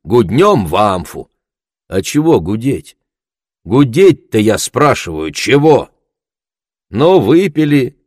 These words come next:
порезвились и по домам. Если уж амфора опустела,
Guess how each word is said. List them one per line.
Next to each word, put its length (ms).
порезвились 920
и 80
по 140
домам. 540
Если 380
уж 300
амфора 560
опустела, 760